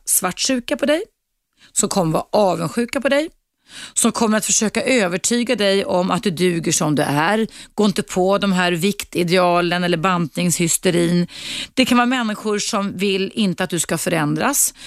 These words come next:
Det kan finnas människor som vill att du ska se likadan ut, som ser en massa faror i om du skulle förändra dig för mycket. Ja, listan kan bli väldigt lång. Alla de här farorna ska du ta och sätta dig noga och gå igenom.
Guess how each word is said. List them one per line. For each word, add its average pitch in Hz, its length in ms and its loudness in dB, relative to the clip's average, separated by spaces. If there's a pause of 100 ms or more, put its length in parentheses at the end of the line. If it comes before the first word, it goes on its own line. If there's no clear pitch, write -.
(120)
Det 226 100 -2
kan 214 120 2
finnas 208 320 2
människor 196 480 0
som 185 200 0
vill 170 340 0 (300)
att 185 140 0
du 190 120 2
ska - 180 0
se 190 140 2
likadan 175 460 0
ut, 220 240 0
som 196 200 2
ser 185 200 2
en 175 60 0
massa 175 240 0
faror 214 640 0
i 180 160 0
om 175 80 0
du 156 100 -2
skulle 165 240 -4
förändra 156 440 0
dig 147 100 0
för - 120 -2
mycket. 151 460 -2 (440)
Ja, 226 240 2
listan 240 420 -2
kan 196 200 -2
bli 165 300 -4
väldigt 156 720 -4
lång. 196 420 -2 (680)
Alla 349 440 2
de 349 160 -2
här 175 160 0
farorna - 680 -4
ska - 200 -2
du 170 180 -2
ta 156 220 -2
och 156 160 -2
sätta - 640 -2
dig 156 180 -2
noga 160 580 -2
och 156 140 -4
gå 160 220 -2
igenom. 170 840 0